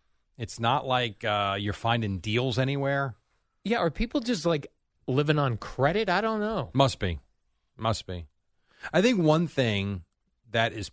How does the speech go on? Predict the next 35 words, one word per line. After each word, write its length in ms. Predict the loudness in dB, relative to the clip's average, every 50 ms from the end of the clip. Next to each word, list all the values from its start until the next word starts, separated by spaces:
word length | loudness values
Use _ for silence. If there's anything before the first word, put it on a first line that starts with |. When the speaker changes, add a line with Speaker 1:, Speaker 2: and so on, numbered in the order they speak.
| _ -14
Speaker 1:
possible, 920 | -12 -6 0 2 2 2 2 0 -2 -4 -4 -4 -6 -8 -10 -12 -16 -20 _ _ _ _ _ _ _ _ _ _ _ _ _ _ _
because 760 | -4 -4 -2 0 0 0 2 0 0 -2 -4 -6 -8 -12 -14 -6 0
I 200 | 2 4 4 2
s-, 200 | 0 -2 -4 -2
I 160 | 0 0 0
have 120 | 0 0 -2
certainly 320 | -2 -2 -2 -2 -6 -6
contemplated 760 | -2 0 0 0 0 -4 -4 -2 -4 -4 -4 -4 -8 -6 -4
doing 320 | -2 0 0 0 -2 -4
it, 160 | -6 -8 -10 -12 _ _ _ -10
um, 540 | -8 -6 -6 -4 -6 -6 -8 -10 -12 -14 -18 _
to 140 | -8 -6 -6
redo 360 | -2 -2 -2 -2 -2 -4 -4
some 160 | -4 -6 -8
things 260 | -6 -6 -6 -6 -4 -6
in 60 | -6
the 60 | -6
backyard. 440 | -6 -6 -6 -4 -2 -2 0 0 0
I 20 |
think 120 | 0 0 0
the 80 | 2
home 180 | 2 2 2 0
equity 300 | 0 -2 -2 -4 -4 -4
loans 260 | -4 -6 -8 -10 -8
are 80 | -8 -8
a 40 | -6
big 240 | -6 -8 -8 -8 -8
deal. 340 | -8 -6 -6 -6 -8 -2 0
I 60 | 4
know 140 | 4 6 6
they 100 | 6 4
always 200 | 4 0 -2 -2
have 340 | 0 2 2 2 2 0 -4
been. 220 | -6 -6 -4 -2
Speaker 2:
Yeah. 260 | 0 2 2 2 0